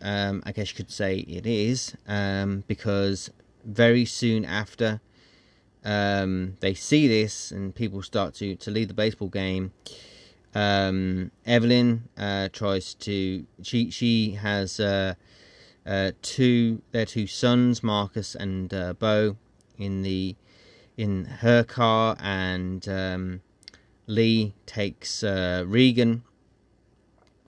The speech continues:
with him in his, uh, his truck, and they start to, uh, drive away. But, uh, before too long, the creatures,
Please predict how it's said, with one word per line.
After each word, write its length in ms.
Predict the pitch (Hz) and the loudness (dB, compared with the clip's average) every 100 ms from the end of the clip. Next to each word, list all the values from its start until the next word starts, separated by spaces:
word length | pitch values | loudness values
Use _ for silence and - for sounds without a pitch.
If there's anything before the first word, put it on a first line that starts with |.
| - | -6
with 140 | 113 98 | -4 0
him 260 | 110 110 | 0 0
in 160 | 87 107 | -2 -4
his, 400 | 101 98 92 - | -2 -4 -4 -4
uh, 260 | 95 95 90 | -4 -4 -6
his 220 | 104 - | -10 -10
truck, 480 | - 151 131 - - - - - - - - - | 0 2 2 -2 -20 -20 -20 -20 -20 -20 -12 2
and 480 | 120 120 120 117 | 6 6 6 4
they 60 | 113 | 2
start 280 | - 107 - | 0 -2 -2
to, 300 | 104 95 92 - | -4 -4 -6 -8
uh, 340 | 95 92 92 80 - - | -8 -6 -6 -8 -14 -8
drive 300 | 110 101 98 | -2 -2 -2
away. 500 | 98 110 123 123 120 - _ _ _ _ - | 0 4 6 6 2 -8 _ _ _ _ -2
But, 440 | 113 107 - - | 0 0 -8 -2
uh, 800 | 110 104 104 101 101 98 95 98 - | 0 2 2 2 0 0 -2 -6 -10
before 280 | 113 127 123 | -2 0 2
too 220 | - 120 | 2 4
long, 580 | 127 127 131 131 123 117 | 4 4 4 2 0 -4
the 360 | 98 101 98 - | -2 -2 -2 -6
creatures, 680 | - 123 - 113 101 - | -4 -4 -2 -4 -4 -8